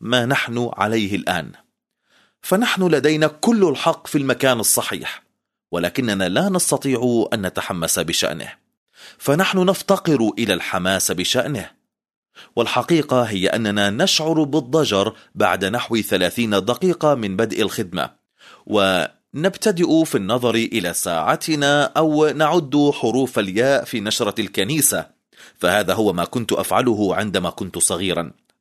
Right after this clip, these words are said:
أو نفتقد الرسوم على فستاننا، أو ننظر إلى زوجنا ونقول: "أنا متزوجة من هذا الرجل منذ عشرين سنة وما يزال لا يلمع حذاءه". بعبارة أخرى، هناك الكثير والكثير من الملهيات.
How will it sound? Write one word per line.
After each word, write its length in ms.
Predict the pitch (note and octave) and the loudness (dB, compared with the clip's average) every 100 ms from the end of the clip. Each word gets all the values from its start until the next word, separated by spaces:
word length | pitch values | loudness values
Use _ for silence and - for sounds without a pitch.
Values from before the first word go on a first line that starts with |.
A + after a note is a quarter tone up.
| _ | _
أو 460 | G#2 G#2+ F#2 E2+ D#2 - _ | 2 2 2 0 -4 -10 _
نفتقد 560 | G#2+ A#2+ - C3+ A#2 G#2+ | -6 -6 -4 -4 -2 -4
الرسوم 580 | F#2 F#2+ - C#3 D#3+ | -2 2 2 2 0
على 360 | G2+ F#2 E2+ D#2+ | 0 -2 -2 -4
فستاننا، 760 | - A2 - C3 D3+ G2 D#2+ - | -2 -2 0 -2 0 -4 -8 -2
أو 120 | B2 C#3 | -2 2
ننظر 400 | G#3+ F#3 F3 E3 | 2 2 2 2
إلى 300 | D3 C#3+ C3 | 2 2 2
زوجنا 440 | D3 D3 C3 A2+ | 2 0 -2 -2
ونقول: 640 | G2+ A2+ G#2+ D3+ D3 D3 - - _ D#3+ | -2 -2 -2 2 2 0 -6 -20 _ 0
"أنا 180 | G3+ | 2
متزوجة 720 | F3 C#3+ C3 C#3+ C#3+ C#3+ B2 | 2 2 2 2 4 2 2
من 160 | A#2 F#2+ | 0 0
هذا 240 | A2 G2+ | 0 0
الرجل 460 | F#2 A#2 C#3+ F3+ G#2 | -2 0 2 0 0
منذ 320 | G2 A#2+ G#2+ | -4 -2 0
عشرين 480 | F#2+ G2+ G2 A2+ G2+ | 0 -2 -4 -4 -2
سنة 380 | - C#3 C#3+ G#2 - - - | 0 0 0 -2 -4 -16 -2
وما 260 | D#3 G#3 | 0 2
يزال 580 | F#3+ E3 D3+ F3 D#3+ D#3 C#3+ | 4 4 4 4 4 2 2
لا 180 | D#3+ | 0
يلمع 540 | D#3+ C#3+ C#3+ C3+ A#2 B2 | 2 2 2 0 0 -2
حذاءه". 500 | B2 G2+ G2+ D2 E2+ - _ _ _ _ _ _ _ _ | -4 0 0 0 -6 -10 _ _ _ _ _ _ _ _
بعبارة 580 | G#2 G#2 B2+ C#3 A#2 G2 | -4 -2 -2 -2 -2 -2
أخرى، 380 | C#3+ F2 D#2+ - _ _ _ _ _ - | -2 -2 -4 -6 _ _ _ _ _ -4
هناك 360 | A#2 D3 C#3+ | 2 2 2
الكثير 540 | C#3+ B2+ A#2+ A#2 A#2+ B2 | 0 2 0 0 0 2
والكثير 640 | A2 G#2+ - G#2+ A2+ A2 | 2 2 0 -2 0 0
من 240 | G#2 G#2+ F#2+ | 0 -2 -4
الملهيات. 760 | F2+ F2 E2 F#2 E2 C2 - | -2 -2 -2 -2 -4 -4 -6